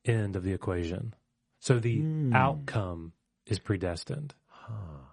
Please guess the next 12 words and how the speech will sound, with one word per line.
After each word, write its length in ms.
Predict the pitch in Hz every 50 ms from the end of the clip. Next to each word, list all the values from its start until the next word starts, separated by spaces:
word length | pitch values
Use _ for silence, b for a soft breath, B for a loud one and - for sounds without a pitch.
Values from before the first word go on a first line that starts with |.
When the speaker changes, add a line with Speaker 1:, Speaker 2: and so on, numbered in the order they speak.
| _ _ _ _ _ _ _ _ _ _ _ _ _ _ _ _ _ _ _ _ -
Speaker 1:
So 200 | - - 123 110
not 300 | 110 113 120 127 147 143
the 120 | 131 143 147 -
individual 560 | 127 127 131 127 113 120 120 113 117 117 110
moments, 480 | 110 113 120 123 113 98 90 87 - -
right? 300 | 98 92 98 107 120 - _ _ _ _ _ _ _ _ _ _ _ _ _ _ _ _ _ _ _ _ _ _ _ _ _ _ _ _ _ _ _ -
But 100 | 113 -
the 160 | 110 110 - - -
outcome 640 | 113 117 120 - - - 104 92 87 85 85 82 - _ _ _ _
is 140 | - 101 92
predestined. 680 | - - 104 90 92 92 82 80 - - - 139 135 - _ _ -
Okay. 280 | 104 - 135 110 98